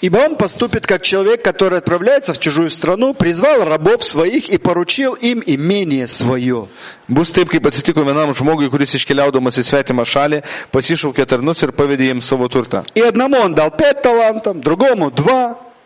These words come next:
Speaker 1: иному один, каждому по его силе, и тотчас отправился.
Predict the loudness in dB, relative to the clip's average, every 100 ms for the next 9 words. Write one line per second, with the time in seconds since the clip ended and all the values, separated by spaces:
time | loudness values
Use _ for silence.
0 | -4 0 2 2 0 2 0 0 0 2
1 | 2 0 0 0 2 2 0 -2 -2 0
2 | 0 -2 -2 -2 0 0 0 -2 -2 -2
3 | -4 -4 -8 -8